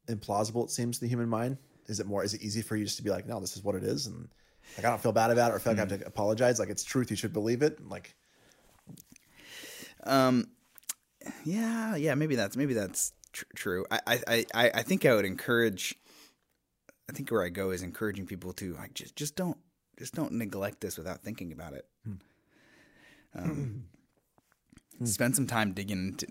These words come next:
Speaker 2: into, into these implausible thoughts that, that might seem repellent doctrines, and, and see what comes up. Dig, dig a little bit. So I, I don't know.
Speaker 1: Hmm.
Speaker 2: I, I think I'm, I think I'm hearing what you're saying.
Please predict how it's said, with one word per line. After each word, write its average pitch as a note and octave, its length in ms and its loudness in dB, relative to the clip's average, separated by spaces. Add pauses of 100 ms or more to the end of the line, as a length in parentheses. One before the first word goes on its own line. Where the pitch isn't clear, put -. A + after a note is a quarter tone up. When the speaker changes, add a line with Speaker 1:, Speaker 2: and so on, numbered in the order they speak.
Speaker 2:
into, F#2 400 -6 (120)
into F#2+ 240 -8
these E2+ 240 -8
implausible E2+ 800 -8 (340)
thoughts - 400 -6
that, F#2 200 -8
that - 140 -6
might F#2 360 -6
seem F2+ 500 -6 (1300)
repellent - 640 -2
doctrines, E2+ 800 -2 (380)
and, F2 320 -6
and G2+ 300 -6
see - 340 -4
what - 100 -6
comes A2 180 -6
up. F2+ 200 -2
Dig, F#2 220 -6
dig G#2+ 120 -4
a G2 60 -8
little F2+ 160 -6
bit. E2+ 220 -8 (360)
So B2 140 4
I, G#2 140 4 (800)
I A2+ 80 -2
don't F#2 140 -4
know. E2+ 160 -8 (200)
Speaker 1:
Hmm. - 60 -2
Speaker 2:
I, F2+ 220 -4 (1600)
I - 40 -12
think F3 180 4
I'm, F#2 160 0
I F#2+ 60 -4
think E3+ 180 2
I'm F#2+ 100 0
hearing F#2+ 200 -2
what D#2+ 160 -8
you're D#2+ 80 -8
saying. E2 320 -8